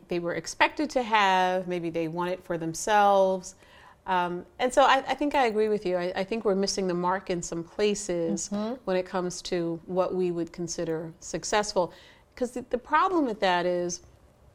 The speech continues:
Speaker 1: when we're looking for success in an era, that's where our focus goes.
Speaker 2: Mm-hmm.
Speaker 1: That's
Speaker 2: Mm-hmm.
Speaker 1: where our money goes,
Speaker 2: Mm-hmm.
Speaker 1: right? That's where our resources go.
Speaker 2: Mm-hmm.
Speaker 1: So if we're looking, if, if we say, you know,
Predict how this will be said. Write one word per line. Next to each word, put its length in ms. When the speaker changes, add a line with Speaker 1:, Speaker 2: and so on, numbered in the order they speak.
Speaker 1:
when 340
we're 100
looking 320
for 180
success 580
in 140
an 120
era, 320
that's 260
where 100
our 140
focus 440
goes. 420
Speaker 2:
Mm-hmm. 80
Speaker 1:
That's 220
Speaker 2:
Mm-hmm. 80
Speaker 1:
where 100
our 140
money 320
goes, 520
Speaker 2:
Mm-hmm. 100
Speaker 1:
right? 320
That's 280
where 160
our 160
resources 760
go. 420
Speaker 2:
Mm-hmm. 220
Speaker 1:
So 440
if 140
we're 100
looking, 640
if, 140
if 160
we 180
say, 580
you 140
know, 240